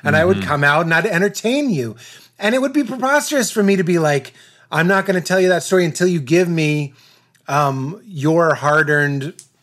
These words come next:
Speaker 1: s-, like, good services," whatever it might be.
Speaker 2: <laughs>
Speaker 1: But that's just where we are. We, I, I can't, I can't change it. I have to fly out there. I have to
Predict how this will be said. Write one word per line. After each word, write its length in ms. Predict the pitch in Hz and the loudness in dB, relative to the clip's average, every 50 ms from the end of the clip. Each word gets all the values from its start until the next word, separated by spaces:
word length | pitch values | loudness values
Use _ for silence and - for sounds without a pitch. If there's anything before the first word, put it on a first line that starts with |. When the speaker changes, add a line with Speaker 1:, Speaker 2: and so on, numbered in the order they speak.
| _ _ _ _ _ _ - - _ | _ _ _ _ _ _ -20 -20 _
Speaker 1:
s-, 220 | - - - - - - | -14 -14 -14 -14 -12 -8
like, 360 | 135 135 131 113 - - - | -6 -6 -6 -6 -8 -14 -6
good 280 | 117 147 156 160 147 131 | -2 0 0 0 0 -4
services," 680 | - - 156 143 143 143 151 135 143 156 151 151 147 - - - - _ - | -4 -2 -2 -2 -2 -2 -4 -4 -4 -4 -4 -4 -6 -10 -16 -20 -18 _ -4
whatever 200 | 160 156 139 143 | -2 0 0 0
it 80 | 135 | 0
might 180 | 135 139 131 120 | 0 -2 -2 0
be. 220 | 175 185 170 98 - | 0 -2 -2 -4 -6
Speaker 2:
<laughs> 60 | - - - - _ _ _ _ _ _ | -12 -20 -20 -20 _ _ _ _ _ _
Speaker 1:
But 160 | - 196 196 | -2 0 0
that's 220 | 196 220 240 233 - | 0 -2 -2 -2 -4
just 200 | - 247 175 170 | -6 -6 -4 0
where 180 | 208 196 190 185 | 2 2 2 2
we 160 | 175 156 156 | 0 -2 -4
are. 480 | - 127 131 135 127 123 117 104 - _ _ _ - | -6 -8 -8 -8 -8 -10 -10 -12 -16 _ _ _ -6
We, 160 | 165 190 226 | -4 -4 -2
I, 160 | 160 175 220 240 | 0 -2 0 0
I 60 | 180 175 | -2 -4
can't, 460 | - - - 208 208 202 196 214 - _ _ _ _ _ _ _ - | -4 -2 0 2 2 2 0 -4 -10 _ _ _ _ _ _ _ -4
I 60 | 165 | -4
can't 400 | 156 - 214 202 185 170 - - | -2 0 0 -2 -2 -4 -8 -8
change 320 | - 143 151 147 139 120 | -4 -2 -2 -2 0 0
it. 100 | 123 117 | 0 2
I 100 | 123 143 165 | 4 2 2
have 100 | 170 170 185 | 2 0 -4
to 40 | 151 | -6
fly 340 | - - 156 147 147 147 147 | -4 -2 0 0 2 2 2
out 240 | 143 143 151 151 - | 2 0 0 0 0
there. 240 | 151 143 143 143 139 | 2 2 4 2 2
I 80 | 143 151 156 | 4 2 2
have 140 | 151 151 - | 2 0 -2
to 320 | - 143 135 135 131 123 | 0 0 0 0 -2 -4